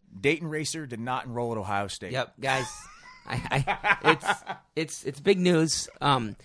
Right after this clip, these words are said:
Speaker 2: Dayton Racer, I, I don't know if you guys know him. He's a junior college national champion. Uh, he committed this summer. He decided that, um, you know, he was looking like he was gonna step in and, uh, s-, light the world on fire for a hundred fifty-seven pounds.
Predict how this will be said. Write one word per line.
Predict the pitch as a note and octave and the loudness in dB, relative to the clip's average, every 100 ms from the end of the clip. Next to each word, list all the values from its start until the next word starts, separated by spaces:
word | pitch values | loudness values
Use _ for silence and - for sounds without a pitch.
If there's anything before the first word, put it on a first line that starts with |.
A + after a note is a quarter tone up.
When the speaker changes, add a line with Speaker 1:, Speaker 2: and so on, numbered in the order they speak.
| _ - | _ 0
Speaker 2:
Dayton | D3 D3+ | 0 4
Racer, | D3 D3 C#3+ C3+ - | 2 2 0 -2 -2
I, | G2+ C3 | -4 -4
I | |
don't | - B2+ | -4 -6
know | A#2+ | -6
if | |
you | A#2 | -6
guys | A#2 | -4
know | A2+ A2+ | -4 -4
him. | |
He's | A2+ G#2 | -4 -6
a | |
junior | G2+ A2+ | -4 -4
college | A2+ G#2 G#2+ G#2+ | -2 -4 -4 -6
national | G2+ - F#2+ | -8 -8 -10
champion. | - C#3+ C3+ C#3+ C3 - - - - | -4 -2 0 0 0 -2 -14 -16 -8
Uh, | A#2 A2 G#2+ - - - | -4 -2 -4 -8 -20 -4
he | C#3 | -2
committed | C3+ C#3+ D3 D3+ C#3 | 0 2 6 6 6
this | C3+ B2+ | 2 -2
summer. | - F3 D#3 D#3 D3+ C#3 | 0 4 6 6 4 2
He | C#3 | -4
decided | B2+ - C#3 B2+ A#2+ | -4 -2 0 2 0
that, | A2+ G#2+ F#2 | -4 -6 -8
um, | G2+ | -8
you | G#2 | -6
know, | A2 | -4
he | G#2+ | -4
was | A2+ | -4
looking | C3 A#2 | -4 -4
like | G#2 _ - _ | -8 _ -20 _
he | A#2 | -8
was | A#2 | -6
gonna | G#2+ | -6
step | - B2+ A#2+ | -4 -4 -2
in | B2 B2 | -2 -2
and, | G#2 F#2 | -4 -6
uh, | F#2 F2 - _ _ _ _ | -8 -8 -14 _ _ _ _
s-, | - | -8
light | - C3+ | 0 2
the | C3+ | 2
world | C3+ C3 | 2 0
on | B2 | -2
fire | - A2+ A#2 A#2 | -4 -4 -2 -4
for | G2 | -6
a | |
hundred | G#2+ G#2 | -8 -8
fifty-seven | F2+ - F#2+ F#2 | -12 -12 -12 -12
pounds. | A2 B2 A#2 G#2+ | -8 -6 -4 -8